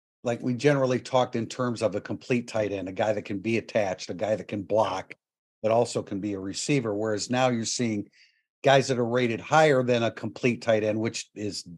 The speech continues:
absolutely what I believe Nate Roberts is, and guys that are more, re-, you know, wide receiver-like, uh, with, with the blocking component not really being a part of it. That absolutely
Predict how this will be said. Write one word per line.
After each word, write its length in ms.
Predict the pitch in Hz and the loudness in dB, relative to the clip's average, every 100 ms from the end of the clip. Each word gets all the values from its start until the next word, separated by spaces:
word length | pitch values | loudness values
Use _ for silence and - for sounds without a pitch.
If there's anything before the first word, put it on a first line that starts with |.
| - | -8
absolutely 640 | - 117 - 120 127 113 107 | -2 0 0 0 0 0 0
what 180 | 104 | 0
I 60 | 104 | 0
believe 440 | 95 104 104 87 - _ _ _ _ - | -2 -4 -4 -6 -14 _ _ _ _ -6
Nate 240 | 113 107 | -4 -2
Roberts 460 | 110 127 123 101 104 | 4 4 4 -4 -8
is, 140 | 90 | -6
and 100 | 107 | -2
guys 260 | 120 131 123 | 4 4 2
that 120 | 117 | -2
are 60 | 110 | 0
more, 400 | 117 117 113 110 | 2 4 4 2
re-, 200 | 107 98 - | -4 -6 -8
you 120 | - 113 | -4 -2
know, 100 | 98 | -2
wide 400 | 98 117 117 95 | 2 4 2 -2
receiver-like, 1200 | 101 - 135 110 98 98 110 120 104 - - _ _ _ _ _ _ _ _ _ _ _ _ - | -4 -2 -2 -2 -2 2 6 6 4 -4 -16 _ _ _ _ _ _ _ _ _ _ _ _ -4
uh, 640 | 110 107 104 101 101 - | 0 0 0 0 0 -2
with, 340 | - 113 107 - | -4 -2 -2 -2
with 300 | 120 110 - | -4 -4 -4
the 140 | 104 | -6
blocking 500 | 95 113 120 - 120 | 0 4 4 2 -2
component 520 | - - 120 113 104 | -2 0 2 2 2
not 220 | 113 113 | 2 2
really 280 | 113 107 104 | 2 2 0
being 260 | 98 113 95 | 2 0 0
a 60 | |
part 340 | 85 - 131 117 | -4 4 4 4
of 100 | 85 | 0
it. 220 | 80 82 | -6 2
That 220 | 123 131 | 4 4
absolutely 960 | 120 110 - 104 110 135 113 113 101 | 2 -4 -4 -4 2 0 2 -2 -2